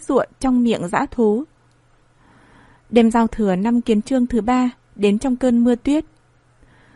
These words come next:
Từ năm Kiến Chương thứ hai đến năm thứ ba, trong hơn một năm này, chiến sự liên miên. Tuy trên sách sử chỉ viết đôi câu ngắn ngủi, nhưng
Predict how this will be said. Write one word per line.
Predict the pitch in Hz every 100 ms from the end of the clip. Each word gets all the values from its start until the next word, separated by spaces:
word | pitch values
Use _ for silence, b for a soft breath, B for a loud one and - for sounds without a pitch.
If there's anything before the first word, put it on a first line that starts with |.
| b -
Từ | 247
năm | 254 285
Kiến | 269 247
Chương | 294 285
thứ | 269 254
hai | 277 285
đến | 240 247
năm | 277
thứ | 269 240
ba, | 247 269 269 b b b b _
trong | 269 254
hơn | 254 247
một | 220 180
năm | 254 247
này, | 220 196 185 b b -
chiến | 240 247
sự | 320 240
liên | 269 277 269
miên. | 277 269 247 _ _ b b b b b -
Tuy | 254 247
trên | 240 254 233
sách | 320
sử | - 285 202 170 -
chỉ | 233 190
viết | 269 -
đôi | 269
câu | 262 269
ngắn | 247 220 247
ngủi, | 294 233 170 _ _ b b b b b b b _ 240
nhưng | 240 247 247